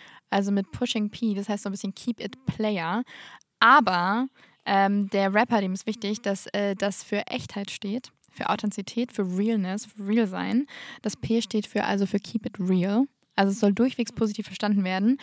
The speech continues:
Und, äh, Pushing Sti-, P, obwohl es eigentlich Pushing Player heißt und Player eher so ein bisschen negativ besetzter Begriff ist, steht es für Ehre und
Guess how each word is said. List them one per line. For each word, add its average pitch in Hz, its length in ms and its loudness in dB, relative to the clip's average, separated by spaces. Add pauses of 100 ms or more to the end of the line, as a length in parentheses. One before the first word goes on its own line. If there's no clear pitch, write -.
(400)
Und, 226 320 6
äh, 202 160 4
Pushing 233 240 0
Sti-, 220 280 -6
P, 220 440 0
obwohl 208 200 0
es - 200 -8
eigentlich 202 260 -2
Pushing 202 280 -4
Player 208 360 -2
heißt 190 220 -4
und 196 60 -8
Player 196 280 -2
eher 196 200 -4
so 196 60 -4
ein 185 40 -2
bisschen 190 180 -4
negativ 208 320 -4
besetzter 196 380 -6
Begriff 196 380 -8
ist, 208 200 -6 (220)
steht - 220 -10
es 185 100 -8
für - 120 -10 (100)
Ehre 208 420 0
und 185 160 -8